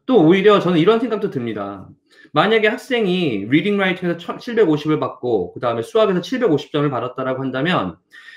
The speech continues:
거기에 그 학생들의 점수의 퍼센타일 분포를 보면 전부 다 최상위권 위-, 최상위권에 위치하게 되거든요. 그럼 천오백오십이어도 충분히 아이비리그를 지원할 수 있는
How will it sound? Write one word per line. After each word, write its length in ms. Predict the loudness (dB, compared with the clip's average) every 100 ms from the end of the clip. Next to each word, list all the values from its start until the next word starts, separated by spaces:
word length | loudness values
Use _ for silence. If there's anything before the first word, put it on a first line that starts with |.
| -20 -20 -2
거기에 560 | 2 4 4 2 0 0
그 180 | 4 4
학생들의 580 | 2 0 0 4 4
점수의 640 | 4 0 0 0 -2 -2 -2
퍼센타일 680 | 0 2 0 0 2 2 0
분포를 460 | -2 2 4 4
보면 520 | 2 0 0 0 -4 -8 _
전부 320 | -2 0 2 0
다 120 | -2
최상위권 920 | -2 -2 0 0 -2 -2 -2 -2 -4
위-, 160 | -6 -6 -10 -20
최상위권에 760 | -4 -2 -2 -2 -2 -2 -2 -2
위치하게 380 | -4 -4 -2 0
되거든요. 500 | -2 -2 -6 -8 -10 _ _ _
그럼 220 | -2 -2
천오백오십이어도 1200 | 0 0 4 4 2 0 0 0 0 0 -2 -2 -4
충분히 440 | -4 -2 -2 -2
아이비리그를 540 | -2 -2 -4 -4 -4 -6
지원할 340 | -8 -8 -8
수 160 | -8 -8
있는 380 | -4 -4 -6